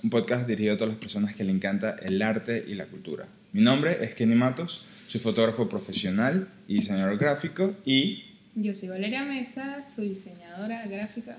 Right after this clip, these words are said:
Speaker 2: favorita.
Speaker 1: <laughs> Esta vez nos va a poner el... el,
Speaker 2: A ver, no
Speaker 1: el
Speaker 2: soy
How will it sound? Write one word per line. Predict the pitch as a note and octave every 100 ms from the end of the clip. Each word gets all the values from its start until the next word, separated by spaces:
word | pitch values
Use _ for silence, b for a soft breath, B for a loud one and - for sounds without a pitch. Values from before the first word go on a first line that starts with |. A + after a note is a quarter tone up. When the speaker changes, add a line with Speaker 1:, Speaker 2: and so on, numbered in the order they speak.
| - -
Speaker 2:
favorita. | A3 A3+ G#3 - - - - - -
Speaker 1:
<laughs> | - - - F#3+ - F#3+ - - A#3 - C#4 - B3 -
Esta | A#2 A#2
vez | B2
nos | C3+ D3+
va |
a | C#3+
poner | B2+ A2+ A2
el... | A#2+ B2+ A#2 D#2
el, | G#2+
Speaker 2:
A | G#2
ver, | G#3+
no | D#3
Speaker 1:
el | -
Speaker 2:
soy | - A3 A3